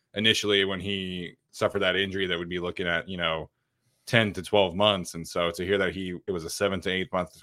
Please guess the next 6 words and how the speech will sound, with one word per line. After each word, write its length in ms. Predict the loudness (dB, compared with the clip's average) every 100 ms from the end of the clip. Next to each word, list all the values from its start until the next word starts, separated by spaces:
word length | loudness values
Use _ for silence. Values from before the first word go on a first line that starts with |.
| -6
injury 340 | -4 0 2
recovery 640 | 2 2 2 4 2 0 -6 _ _ _ -2
is, 260 | -2 0
uh, 320 | 0 2 2 -2
fantastic 600 | -4 -4 4 4 4 -2
news. 460 | -4 -4 -4 -8